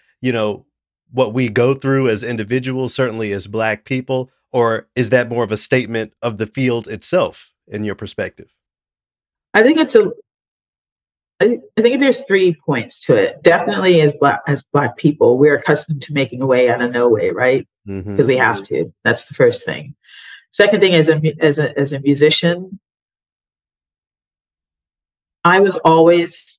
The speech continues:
Speaker 2: I knew at age thirteen, fourteen that I was not going to, like, whatever musician I was going to be, I needed to find her first. So even though I was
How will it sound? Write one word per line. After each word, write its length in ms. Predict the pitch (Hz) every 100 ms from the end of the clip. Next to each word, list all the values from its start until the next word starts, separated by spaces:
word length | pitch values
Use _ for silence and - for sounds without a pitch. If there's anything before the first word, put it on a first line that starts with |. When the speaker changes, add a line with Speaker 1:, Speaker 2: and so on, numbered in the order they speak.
| -
Speaker 2:
I 140 | 175
knew 300 | 180 175 180
at 100 | 143 -
age 360 | 135 139 -
thirteen, 460 | 131 131 - 120 120
fourteen 720 | 120 113 - 123 131 156 -
that 200 | 139 131
I 140 | 135 139
was 300 | 135 123 143
not 300 | 139 120 -
going 200 | 131 123
to, 140 | - - -
like, 180 | 135 - -
whatever 340 | 160 156 165 160
musician 420 | 156 147 - 147
I 60 | 135
was 140 | 135
going 180 | 143 135
to 80 | 123
be, 340 | 127 139 160 -
I 100 | 143
needed 260 | 147 135
to 100 | 127
find 380 | 113 117 123 139
her 140 | - 170
first. 540 | - 135 156 - - _ _ _ _ _ _ _ -
So 100 | 151
even 240 | 165 165
though 80 | 151
I 80 | 135
was 200 | 143